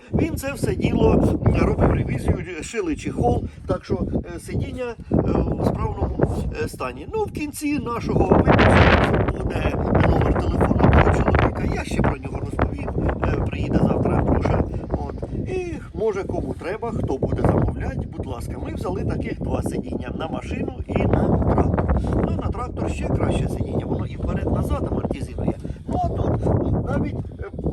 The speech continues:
е, потужність. От дивіться, от, от щас воно саме слабо. Ось, ось воно саме слабо, бачите як? А ось воно саме сильно. О, о, як воно. Що, під різну вагу воно може отрегулювано бути. Ну,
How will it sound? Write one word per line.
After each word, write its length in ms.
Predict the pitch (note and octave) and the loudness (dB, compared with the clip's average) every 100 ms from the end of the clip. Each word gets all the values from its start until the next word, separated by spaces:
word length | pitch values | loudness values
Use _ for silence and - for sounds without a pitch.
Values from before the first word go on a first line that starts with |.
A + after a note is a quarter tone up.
| F#3+ | -4
е, 120 | - | -6
потужність. 580 | - D#4+ - E4 D#4 - | -8 -8 -8 -8 -8 -6
От 100 | G#3 | -6
дивіться, 380 | A3+ G#3 - E3+ | -6 -8 -4 -4
от, 220 | G3 - | -4 -4
от 160 | G#3 - | -6 -4
щас 260 | E4 E4+ | -2 -2
воно 220 | C#4 A3 A#3 | -2 -4 -2
саме 300 | B3+ D4 C4+ | -2 -2 -4
слабо. 440 | A#3 D#3+ - - - - - | -2 -4 -4 -10 -12 -14 -10
Ось, 180 | F#3 F3 - - | -6 -4 -6 -8
ось 160 | B3 - | -6 -4
воно 200 | - - | -4 -2
саме 260 | C4 D4 D#4 | -2 -2 -4
слабо, 360 | - D3 - C#3 | -4 -4 -4 -6
бачите 280 | D4 - C3+ | -8 -6 -8
як? 120 | - - - - - - - | -8 -12 -20 -20 -20 -20 -8
А 80 | B2 | -4
ось 200 | D#3 G#3 | -4 -6
воно 320 | G#3+ C4 - - | -4 -4 -6 -14
саме 360 | - A#2+ G#3 | -10 -6 -4
сильно. 540 | C4 A#3+ F#3+ F3 F3 - - - | -4 -2 -2 0 -2 -4 -8 -2
О, 160 | C3+ - - _ _ - - | -2 -2 -14 _ _ -14 -4
о, 140 | E3+ E3 | 0 2
як 220 | B2 G2 | 2 0
воно. 260 | A2+ G2 - - - - | -8 -8 -8 -12 -10 -2
Що, 180 | G3 | 0
під 240 | C#3+ F#3+ E3 | 0 0 0
різну 360 | A#3+ D4 D#4+ | 2 2 0
вагу 220 | D#4 D#4+ - | 0 4 6
воно 420 | - - - - | 6 4 0 -4
може 240 | - - | 0 0
отрегулювано 840 | - - - - - - - C3 B2+ - | 2 0 -2 -4 -8 -12 -16 -16 -16 -18
бути. 120 | - - - - | -16 -16 -16 -6
Ну, 160 | - | 0